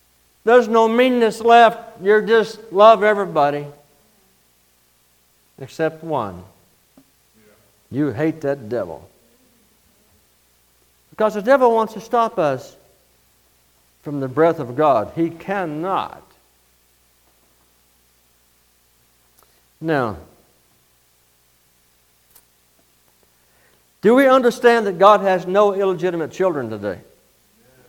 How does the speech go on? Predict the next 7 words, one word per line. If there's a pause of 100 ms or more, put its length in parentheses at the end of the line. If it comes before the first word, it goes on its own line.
(760)
You're
not
adopted
like
we
think
about.